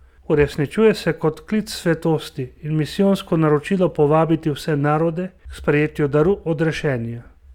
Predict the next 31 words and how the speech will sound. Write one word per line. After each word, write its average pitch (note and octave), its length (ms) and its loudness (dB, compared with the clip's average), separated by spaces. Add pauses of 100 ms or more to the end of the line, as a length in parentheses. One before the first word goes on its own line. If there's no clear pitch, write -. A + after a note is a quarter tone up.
(120)
Iz D3 160 -8
krsta, D3 500 -2
v D3+ 80 0
katerem C#3+ 500 2
nas C3+ 180 -2
Kristus D#3+ 540 -2
obleče D3 420 -2
vase E3 480 0 (400)
in D#3+ 120 -2
nas D3+ 180 0
po D#3 140 -2
duhu F3+ 300 -2
prerodi C#3 580 0 (180)
v D3 80 0
Božje C#3 380 2
otroke, F3 540 0 (280)
se - 180 -2
torej E3 340 4
rodi D#3 280 0
sinodalna E3+ 640 -2
cerkev E3+ 580 -2
v D#3 80 -8
poslanstvo. - 840 -6 (440)
Celotno C#3 460 2
krščansko C#3+ 580 -2
življenje C#3 600 2
ima C3+ 180 0
svoj C#3+ 320 0
izvor D3+ 420 2
in D#3 160 -2
obzorje E3+ 640 0